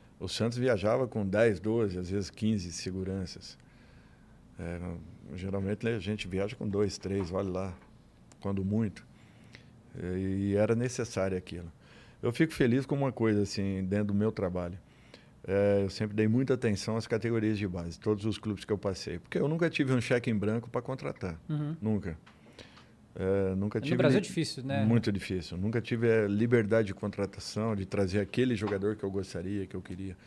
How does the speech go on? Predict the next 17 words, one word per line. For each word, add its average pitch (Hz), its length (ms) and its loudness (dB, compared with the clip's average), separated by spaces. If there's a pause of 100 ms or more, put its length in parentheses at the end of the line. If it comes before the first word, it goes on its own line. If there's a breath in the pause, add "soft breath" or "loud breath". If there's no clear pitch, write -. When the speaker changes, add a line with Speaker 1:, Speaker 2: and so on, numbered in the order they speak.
(220 soft breath)
Speaker 1:
Por 110 120 2
exemplo, 101 340 2
eu 95 60 -2
fui 110 180 4
atrás 107 300 6
do 107 100 4
Bruno 110 240 4
Henrique 110 420 2
quando 147 200 -4
ele 156 120 -2
tava 143 220 2
no 120 80 2
Goiás. 101 580 0 (480 soft breath)
E 95 60 -6
ele 95 140 0
foi 101 160 2
vendido. 98 500 0